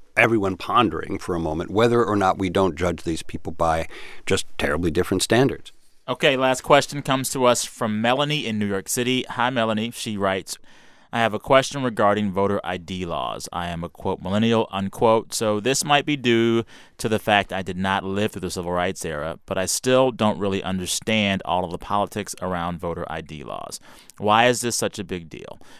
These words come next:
Speaker 2: You need identification to fly, to drive, to buy cigarettes and alcohol. So, even as someone who is very liberal,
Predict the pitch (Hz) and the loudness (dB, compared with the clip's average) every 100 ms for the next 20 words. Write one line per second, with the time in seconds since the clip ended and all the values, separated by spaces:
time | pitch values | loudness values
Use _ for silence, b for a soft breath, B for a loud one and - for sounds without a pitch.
0 | - 98 98 104 92 90 85 - 104 95 | -12 -4 -2 0 -2 -6 -10 -4 -2 0
1 | 107 107 92 82 107 110 110 117 120 - | -2 -4 -6 -6 2 6 6 6 2 -2
2 | 80 82 98 98 98 107 101 92 90 90 | -8 0 2 4 2 0 -4 -6 -2 -2
3 | - 107 101 101 101 - 101 98 101 113 | -2 -2 0 0 0 -6 -6 -2 0 0
4 | 101 85 - b b b - - 156 135 | 0 -6 -6 b b b -2 6 8 8
5 | 131 120 120 123 - 120 120 117 113 104 | 6 0 -2 -2 0 0 0 0 -2 0
6 | 120 147 139 156 135 107 123 | 2 4 6 6 6 6 4